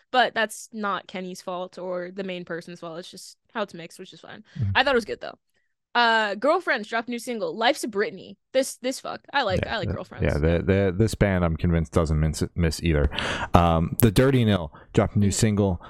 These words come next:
Speaker 2: Uh, Nicer Guy announced their new record. Comes out in
Speaker 1: Mm-hmm.
Speaker 2: May. Um,
Speaker 1: Mm-hmm.
Speaker 2: shit fucking rocks, dude.
Speaker 1: Yeah.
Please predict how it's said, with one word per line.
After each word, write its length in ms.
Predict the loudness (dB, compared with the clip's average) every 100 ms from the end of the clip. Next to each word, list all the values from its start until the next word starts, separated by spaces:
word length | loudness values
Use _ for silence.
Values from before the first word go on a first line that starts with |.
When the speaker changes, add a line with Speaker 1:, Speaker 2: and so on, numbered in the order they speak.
| -12 0
Speaker 2:
Uh, 200 | 2 2
Nicer 340 | 2 2 2 2
Guy 280 | 4 4
announced 440 | 2 2 2 2 2
their 80 | 2
new 120 | 2
record. 420 | 2 2 0 0 -2 -16 -2
Comes 220 | 2 4
out 140 | 2
in 60 | 4
Speaker 1:
Mm-hmm. 60 | 2
Speaker 2:
May. 280 | 2 0 -4 -20 -10 0
Um, 100 | 2 2 0 -2 -8 _ -8
Speaker 1:
Mm-hmm. 60 |
Speaker 2:
shit 320 | -2 2 2 2
fucking 320 | 0 0 0
rocks, 380 | 0 0 -6 -2
dude. 200 | -2 -2 _ -20 _ _ _
Speaker 1:
Yeah. 240 | -10 -10